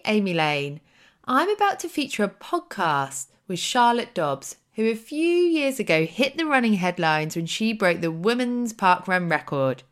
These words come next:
She set a time of fifteen minutes and forty-nine seconds at the Cardiff Park Run. Oof, I feel tired just reading that out.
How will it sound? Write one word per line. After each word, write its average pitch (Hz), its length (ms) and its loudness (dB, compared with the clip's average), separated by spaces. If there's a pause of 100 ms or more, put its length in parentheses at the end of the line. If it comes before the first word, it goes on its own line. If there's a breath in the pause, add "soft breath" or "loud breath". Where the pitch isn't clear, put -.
(600 soft breath)
She - 160 -2
set 302 240 2
a 311 60 -2
time 226 340 0
of 170 80 0
fifteen 269 600 -2
minutes 214 280 0
and 175 120 -6
forty-nine 196 760 0
seconds 165 540 -2
at - 80 -8
the - 60 -8
Cardiff 151 520 -2
Park 147 340 -4
Run. 135 360 -4 (440)
Oof, - 320 -8 (600 loud breath)
I 202 120 0
feel - 220 2
tired 156 400 0
just - 220 -8
reading 160 260 0
that 175 160 2
out. 170 300 2